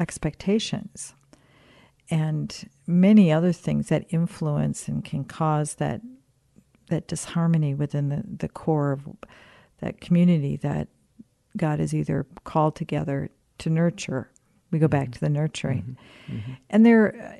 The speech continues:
Speaker 1: have been many saints who have had a need to detach,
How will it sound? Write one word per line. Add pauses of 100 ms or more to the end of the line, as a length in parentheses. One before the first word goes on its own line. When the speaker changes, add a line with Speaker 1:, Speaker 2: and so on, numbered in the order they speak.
Speaker 1:
have
been (240)
many
saints (280)
who
have
had (640)
a
need
to
detach,